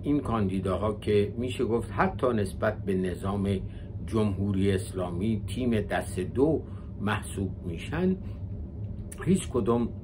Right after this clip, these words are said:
نه حرف درخوری داشتن، نه جرأت کردن اه، پا روی خطوط قرمزی که خامنه‌ای گفته بگذارن و شرط و بیعی که باهاشون کرده پاستوریزه و بدون، م، م،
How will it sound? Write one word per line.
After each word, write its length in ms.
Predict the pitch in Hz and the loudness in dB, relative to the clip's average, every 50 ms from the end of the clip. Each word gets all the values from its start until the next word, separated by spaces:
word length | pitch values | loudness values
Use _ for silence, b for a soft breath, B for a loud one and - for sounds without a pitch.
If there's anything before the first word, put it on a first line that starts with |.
| - - 95 | -6 -4 -2
نه 180 | 101 107 123 | 0 2 2
حرف 340 | 131 107 120 131 - - - | 4 4 4 2 2 2 0
درخوری 580 | 110 92 95 87 - - - - 147 170 160 143 | 0 2 2 0 0 -2 -2 -2 0 0 0 0
داشتن، 460 | - 123 113 101 - - 104 107 107 | 0 0 -2 -2 -2 -2 -2 0 0
نه 200 | 101 107 120 127 | 0 0 0 0
جرأت 480 | - 98 95 92 - - - 104 - - | -2 -2 -2 -2 -2 -2 -4 -4 -4 -4
کردن 540 | - - 85 80 - - 95 90 87 - B B B B B B B B - - | -6 -6 -6 -6 -4 -4 -2 -2 -2 -4 B B B B B B B B -4 -2
اه، 200 | 98 98 98 92 | 0 2 2 0
پا 360 | 92 - - - 127 139 139 | 0 0 4 6 8 8 8
روی 420 | 120 123 123 113 113 113 110 104 - B B B B B B | 6 6 4 4 6 6 6 4 4 B B B B B B
خطوط 500 | - - - 107 104 - 107 101 - 101 | -2 2 2 2 2 2 -2 -2 0 0
قرمزی 580 | 92 - 98 95 92 98 120 139 135 - 117 | 0 2 2 2 4 4 2 2 2 0 -2
که 160 | 95 - - | -2 -2 -2
خامنه‌ای 680 | 92 - - - 95 98 92 90 87 87 87 85 82 80 | -2 -2 -2 -2 0 0 0 0 0 -2 -2 -2 -4 -4
گفته 360 | - 90 82 80 - - 147 156 | -6 -6 -6 -4 -2 0 0 2
بگذارن 640 | 170 160 139 107 98 - 123 117 113 120 117 113 101 B B B B B B B | 2 0 0 0 0 2 2 4 4 4 2 2 0 B B B B B B B
و 100 | - 107 | -4 -2
شرط 340 | 104 - 120 110 104 - 123 | 2 4 4 4 4 4 2
و 40 | 113 | 2
بیعی 320 | 110 156 180 196 185 135 | 4 6 6 4 4 2
که 140 | 110 - 117 | 0 0 2
باهاشون 560 | 95 104 101 104 98 95 98 - 95 95 92 | 4 4 4 4 4 2 0 -2 -2 -2 -2
کرده 520 | - - 92 90 85 - 104 104 110 104 92 B B B B B B - | -2 -2 -2 -2 -2 -2 -2 0 0 -2 -2 B B B B B B -4
پاستوریزه 720 | - 120 110 - - - 110 110 101 104 101 90 - 120 | 0 0 0 0 0 2 2 4 4 4 2 4 4 4
و 180 | 120 107 113 113 | 6 6 4 2
بدون، 580 | 95 92 104 98 85 95 95 95 92 95 95 92 | 4 4 2 2 4 2 2 2 4 4 2 2
م، 40 | - - B B B B B B - 101 110 | 0 -4 B B B B B B -2 2 2
م، 160 | 110 107 101 | 4 4 2